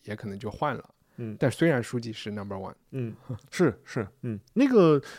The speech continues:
Speaker 2: 呃，其实有一个剧特别有意思，就是一个两-，两人的那个剧，就是讲这个英国公务员和首-，首相的一个特别老的剧，我不知道
Speaker 1: 你说是叫 Yes Minister 吗？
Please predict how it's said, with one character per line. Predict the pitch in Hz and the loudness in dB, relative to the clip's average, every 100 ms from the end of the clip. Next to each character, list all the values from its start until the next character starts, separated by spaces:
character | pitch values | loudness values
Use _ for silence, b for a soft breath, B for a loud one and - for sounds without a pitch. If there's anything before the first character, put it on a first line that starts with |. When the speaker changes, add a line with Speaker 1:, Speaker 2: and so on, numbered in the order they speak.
| B - | B -6
Speaker 2:
呃， | 139 131 | -6 0
其 | 226 | 2
实 | 240 254 | 6 8
有 | 113 | 8
一 | 123 | 6
个 | |
剧 | 170 - 220 | 0 2 2
特 | - 135 | 2 2
别 | 131 | 2
有 | 131 113 | 2 0
意 | 123 | -2
思， | - 117 | -6 -6
就 | 131 | -6
是 | 123 | -4
一 | 117 139 | -4 -2
个 | 156 | -2
两-， | 123 107 98 - | -2 -6 -6 -4
两 | 123 104 107 | -2 -2 -4
人 | 104 | -2
的 | 151 | -2
那 | 165 | 0
个 | 120 | -2
剧， | - 123 | -4 -6
就 | 104 139 | -4 -4
是 | 131 | -4
讲 | 117 120 - | -6 -8 -8
这 | 110 117 | -8 -6
个 | 110 110 b b b - | -6 -8 b b b -6
英 | 151 | -4
国 | 135 127 | 0 -2
公 | 127 147 | 0 -2
务 | 147 | -2
员 | 110 104 120 | -2 -4 -6
和 | 123 - 110 127 | -8 -4 -4 -2
首-， | - 110 104 | -4 -6 -8
首 | 98 110 | -8 -6
相 | 101 151 135 | -4 -4 -4
的 | 110 | -4
一 | |
个 | 123 | -6
特 | 165 | -2
别 | 180 | 0
老 | 156 - | 0 -4
的 | 113 | -8
剧， | 110 143 | -8 -4
我 | 117 110 | -4 -4
不 | |
知 | 131 | -2
道 | 120 | 0
Speaker 1:
你 | |
说 | 123 147 | 2 0
是 | 139 | 0
叫 | 135 127 | 0 0
Yes | 113 139 123 | 2 0 0
Minister | - 139 123 - | -4 -4 -6 -8
吗？ | - | -10